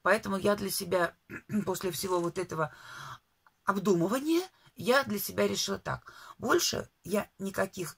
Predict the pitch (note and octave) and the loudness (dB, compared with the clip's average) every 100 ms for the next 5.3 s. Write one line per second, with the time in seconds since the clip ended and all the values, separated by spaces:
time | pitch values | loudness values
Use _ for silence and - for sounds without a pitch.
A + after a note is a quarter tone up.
0 | - D#3 D#3 G3 C4 - - - - F#3+ | -14 -10 0 2 2 -2 -16 -20 -6 -2
1 | G3+ - F#3 E3 D#3+ C3 C3+ - _ - | -2 -4 -10 -8 -6 -8 -10 -14 _ -18
2 | - C3+ G3 G#3 A#3+ - - - - A3 | -16 -12 2 4 4 0 -4 -4 -4 0
3 | A3+ A#3 - - - G#3+ A3 A#3+ - - | 0 -2 -4 -12 0 4 4 2 -2 -6
4 | F#3+ F#3+ F#3 G3 F#3+ D3 - _ - E3+ | -12 -6 -2 -2 0 -2 -6 _ -10 -10
5 | - C4 A#3+ | -4 -2 -2